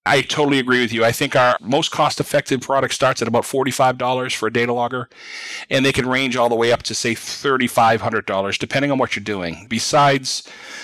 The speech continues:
standalone loggers and Bluetooth loggers, we also have data loggers that will work through a cellular connection.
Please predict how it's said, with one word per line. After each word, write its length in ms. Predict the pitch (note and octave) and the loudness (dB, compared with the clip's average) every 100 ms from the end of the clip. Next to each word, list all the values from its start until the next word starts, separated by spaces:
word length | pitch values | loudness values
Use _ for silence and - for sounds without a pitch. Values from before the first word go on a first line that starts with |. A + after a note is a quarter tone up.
| - | -10
standalone 640 | - - D#3 D3+ C#3 C3 | -8 0 2 4 4 2
loggers 340 | B2 B2 A#2+ A2+ | 2 2 2 -2
and 100 | G#2 | -2
Bluetooth 460 | A#2 A#2+ - A2+ | -2 -2 -4 -2
loggers, 360 | A2+ A2+ A2+ A2 | 2 2 2 -2
we 140 | A#2 | 0
also 300 | A#2 A#2+ - | 0 0 -2
have 300 | A2+ A#2+ G#2+ | 0 2 2
data 240 | G#2 A#2 A#2 | 0 0 0
loggers 580 | A2 A2 G#2+ G#2+ G#2 - _ | 0 0 0 -2 -4 -10 _
that 280 | - A#2+ A2+ | -2 2 2
will 420 | A#2 A2+ G#2+ G#2 - | 2 2 2 0 -4
work 300 | B2 B2 B2+ | -2 0 0
through 140 | - A#2+ | 0 -2
a 40 | |
cellular 540 | - - D3+ E3+ A2 G2 | 0 2 2 4 0 -2
connection. 540 | G#2+ G2 - F#2+ | -2 -2 -2 -6